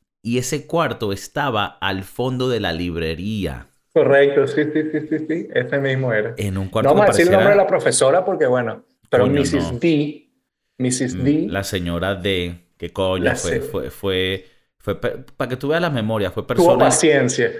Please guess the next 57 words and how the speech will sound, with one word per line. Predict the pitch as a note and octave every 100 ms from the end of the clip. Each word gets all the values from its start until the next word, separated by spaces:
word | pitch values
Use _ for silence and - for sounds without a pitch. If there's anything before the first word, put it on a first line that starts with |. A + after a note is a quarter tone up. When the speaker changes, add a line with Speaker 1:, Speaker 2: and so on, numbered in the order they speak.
| -
Speaker 1:
Sí, | - G#2 F#2+
Speaker 2:
tuvo | B2
Speaker 1:
y |
fue | -
perso-, | G#2+ A2+ A#2+
Speaker 2:
paciencia. | A#2 -
Speaker 1:
y | G#2
fue | G#2+
persona | G#2+ B2 A#2+ C#3+ -
importante | A#2 G2+ F#2 F2 F#2+ G#2+
para | A2+ B2+
nuestro | A2+ F#2+
crecimiento, | F2+ F2 F2 F2 G2+ A#2+ D#3+ - _ _
porque | - G2+ B2+
Speaker 2:
Sí, |
Speaker 1:
yo | F2
y |
Speaker 2:
la | A2+
verdad | B2
que | B2
Speaker 1:
Mauricio, | C#3 D3+ D3 D#3 D#3+ D#3 C#3
Speaker 2:
sí. |
Speaker 1:
Mauricio | B2+ A2+ - F3+ F3
no | E3+
éramos | E3+ A3+ A#3+ G3
los, | D#3 C#3
unos | D#3 F#3+
santicos. | A#2+ F2+ F#2 F2 C#2+ D2 - _ _ _
Y | G#2+
Mauricio | G#2 G2+ C3
Speaker 2:
Yo | E3
era |
Speaker 1:
era |
Speaker 2:
un | -
Speaker 1:
más | F#3+
Speaker 2:
coño | A#2
Speaker 1:
ra-, | A2
Speaker 2:
madre. | G2+
Speaker 1:
era, | A2 -
era, | G2+ G2
Mauricio | F#2+ G2+ G2
era | B2
más | A#2+ A#2+
raticas | G2+ G2+ G2
que | - C#2+
yo. | C2+ _ _ _ _ _ _
A | -
Mauricio | A2+ A#2 C#3 E3
lo, | D#3 A#2
a | A#2+
Mauricio | A#2 C#3+ E3 F3+
lo | D#3+
botaron | A#2 G#2 A#2+ C3
de | C3+
todos | G2+ G#2+ B2
los | B2+
colegios | A2 G2 G2 G#2+ A#2 C3